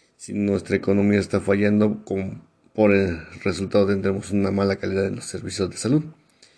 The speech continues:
Entonces, para mí, la política económica es fundamental para tener una, un acceso equitativo en la prestación de servicios.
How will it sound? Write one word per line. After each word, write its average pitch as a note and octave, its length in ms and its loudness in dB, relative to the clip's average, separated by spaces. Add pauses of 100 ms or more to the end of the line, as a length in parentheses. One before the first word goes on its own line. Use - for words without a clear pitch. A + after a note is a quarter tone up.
(320)
Entonces, G#2+ 300 -6
para F#2 260 -4
mí, G#2 180 4
la G2 200 0
política G2 420 -2
económica G#2+ 500 0
es G#2+ 140 2
fundamental G2 800 -2
para F#2+ 440 0 (1080)
tener G#2 240 -2
una, G#2 420 4
un A2+ 160 2
acceso G#2 500 2
equitativo G2 960 0
en F#2+ 240 -6
la F2+ 120 -6
prestación G2 340 -2
de F#2 60 0
servicios. F#2 680 -6